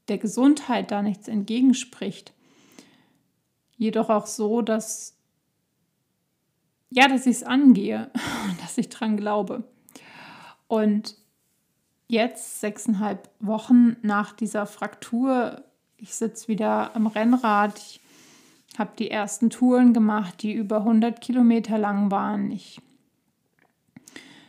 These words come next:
bin, ähm, hab mich extra in einem Fitnessstudio angemeldet, um auch an der Schulter wieder Muskeln aufzubauen. Und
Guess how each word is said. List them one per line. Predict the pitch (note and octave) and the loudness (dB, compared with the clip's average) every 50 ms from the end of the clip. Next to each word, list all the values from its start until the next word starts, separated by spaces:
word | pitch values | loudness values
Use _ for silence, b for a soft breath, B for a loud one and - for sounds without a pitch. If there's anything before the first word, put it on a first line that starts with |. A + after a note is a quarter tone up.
| B _ | B _
bin, | - A3 A3 G#3+ G#3+ G#3+ G#3 - - | 4 6 8 8 8 8 6 4 0
ähm, | G#3+ G3+ G3+ G#3 G#3 G#3 G#3 G#3 G#3 G#3 | 0 2 2 2 4 2 2 0 0 0
hab | G3+ G3 - - | -2 -2 -2 -2
mich | G#3 - - | -4 -4 -6
extra | - A3 - - - - G#3 | -10 -12 -12 -10 -6 -2 0
in | G3+ G3+ | 0 0
einem | G3+ G3+ | 0 0
Fitnessstudio | - B3 A#3 B3+ B3+ B3 B3+ - B3 G#3+ F#3+ A3 G#3+ - | -2 4 6 8 8 8 6 2 -2 -2 0 0 0 0
angemeldet, | - G#3+ G#3+ G#3 G#3 G3 G3 G3+ G3+ G3+ G3 G3+ G3+ G3+ G#3 C4+ | 0 0 0 2 2 2 0 0 -2 -2 -2 -2 -4 -4 -6 -8
um | B3+ A3 G3+ F#3 F#3+ G3 G#3+ G#3+ A#3 - - C#4+ C#4 B3+ | -6 -4 -4 -2 -2 -2 -4 -6 -8 -12 -16 -16 -12 -10
auch | - - - A3+ | -10 -8 -6 -2
an | G#3 G3+ G#3 | 0 0 0
der | G#3 G#3 | 0 -2
Schulter | - - B3 A3+ A3 - A3 A3 G3+ | -2 0 0 0 0 0 -2 -2 -2
wieder | G#3 G#3+ A3 A3 | -2 0 2 4
Muskeln | A3 A3 A#3 A#3 - - C4 A#3+ A3+ | 4 4 4 2 -2 -2 0 0 0
aufzubauen. | A3+ A3+ A3 - - - - A3 F3 F3+ F#3 F3 F3+ F3+ F#3 F#3+ F#3+ F#3 b b b b b b b b b b b b b b b b b b b b b b _ _ _ _ _ _ _ _ _ _ | -2 -4 -6 -10 -10 -6 -4 -4 -2 0 0 0 0 0 0 0 -2 -2 b b b b b b b b b b b b b b b b b b b b b b _ _ _ _ _ _ _ _ _ _
Und | - C4 B3 A3+ A3+ A3+ A3 - - | 4 6 8 10 10 8 8 6 0